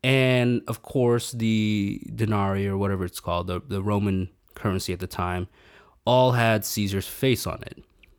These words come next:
And mind you, this is probably Augustus Caesar, um, not Julius Caesar, but, you know, all the emperors were called Caesars after Augustus. And, uh,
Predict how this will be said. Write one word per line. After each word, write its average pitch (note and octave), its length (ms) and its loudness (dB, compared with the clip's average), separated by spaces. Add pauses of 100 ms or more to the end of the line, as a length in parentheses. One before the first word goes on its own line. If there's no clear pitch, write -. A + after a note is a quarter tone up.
(240)
And G#2+ 140 0
mind A2 240 2
you, G#2+ 100 0
this G#2 140 -2
is G#2 60 -4
probably F#2+ 520 -4
Augustus F2 440 -6
Caesar, F2 420 -8 (460)
um, F2+ 260 -2
not F#2+ 160 0
Julius E2+ 380 -6
Caesar, F2 400 -10
but, - 320 -8
you G#2 100 -8
know, F2 80 -4
all F#2 140 -2
the F2+ 180 -6
emperors F2 460 -6
were E2+ 100 -8
called - 320 -8
Caesars A2+ 440 -4 (440)
after F2+ 600 -6
Augustus. - 500 -8 (1300)
And, B2 420 4
uh, G#2+ 400 4